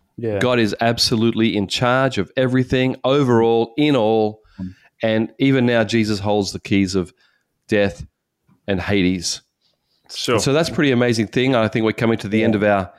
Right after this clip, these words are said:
Speaker 2: discussion now.
Speaker 1: Yeah.
Speaker 2: So, um, I just would like to, to pray with everyone as I finish.
Speaker 1: Sure.
Speaker 2: And, uh, just know that God is good and he loves you very much.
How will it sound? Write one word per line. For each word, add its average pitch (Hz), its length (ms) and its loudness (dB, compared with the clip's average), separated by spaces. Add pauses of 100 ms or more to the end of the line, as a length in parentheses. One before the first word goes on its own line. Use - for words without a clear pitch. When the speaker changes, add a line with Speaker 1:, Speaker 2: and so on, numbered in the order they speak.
(280)
Speaker 2:
discussion 117 560 -2
now. 104 320 0 (260)
Speaker 1:
Yeah. 104 360 -4 (500)
Speaker 2:
So, 135 680 0 (540)
um, 120 380 0
I 135 80 -2
just 156 160 -4
would 135 100 -2
like 127 180 0
to, 107 240 -2 (100)
to 107 200 -2 (600)
pray 120 240 2
with 131 160 4
everyone 98 400 2
as 95 100 -4
I 90 80 0
finish. 104 580 -2
Speaker 1:
Sure. 95 180 -6 (420)
Speaker 2:
And, 107 360 0
uh, 101 440 2 (260)
just 107 180 -6
know 113 160 2
that 92 220 -2
God 117 320 0
is 127 140 0
good 107 240 2
and 101 120 0
he 95 80 0
loves 95 300 0
you 95 80 -2
very 90 240 0
much. 85 460 -4